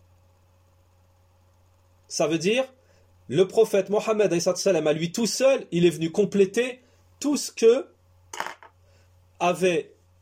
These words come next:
amené, ont amené les prophètes, les messagers antérieurs dans le comportement. Est-ce que vous vous rendez compte de notre belle religion, l'islam, et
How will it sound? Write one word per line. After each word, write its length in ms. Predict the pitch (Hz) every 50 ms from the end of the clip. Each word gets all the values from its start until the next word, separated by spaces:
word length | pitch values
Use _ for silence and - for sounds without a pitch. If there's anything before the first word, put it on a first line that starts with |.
| _ _ _ _ _ -
amené, 640 | 220 226 214 214 208 196 196 202 233 240 - -
ont 140 | - 160 160
amené 560 | 175 180 185 175 175 175 180 190 233 - - _ _ _ _ _ _ _ -
les 140 | 123 135 -
prophètes, 640 | - - - 156 147 - - 165 190 190 - - - -
les 120 | - 135 135
messagers 420 | 139 135 - 147 135 135 175 -
antérieurs 680 | - 160 151 147 - 156 135 131 131 123 113 104 - - _ _ _ -
dans 140 | 113 139
le 60 | 139 135
comportement. 680 | - 139 - - 135 - - 139 120 113 101 - _ _ -
Est-ce 160 | 156 143 -
que 80 | - 151
vous 120 | 139 131
vous 40 | 131
rendez 260 | 139 139 135 135 131
compte 420 | - - - - - - - - _ _ _ _ _ _ _ _ _ _ _ _ _ _ _ _ _ _ _ _ _ _ _ _ _ _ _ _ _ _ _ _ _ _ - - - _ _ _ _ _ _ - - _ _ _ _ _ - _ _ _ _ _ _ _ _ _ _ _ _ -
de 420 | - 120 104 120 147 156 170 180 165
notre 840 | 139 123 135 143 156 156 - - - - 135 127 135 151 - - - _ _ _ _ _ _ _ _ _ _ -
belle 400 | 107 98 90 92 156 165 165 156
religion, 600 | 135 147 147 143 135 123 110 123 131 143 180 190 - _ _ _ _ _
l'islam, 640 | - 127 127 131 - - 135 127 127 147 170 - - - _ _ _ _ _ _ -
et 340 | 139 139 165 185 - -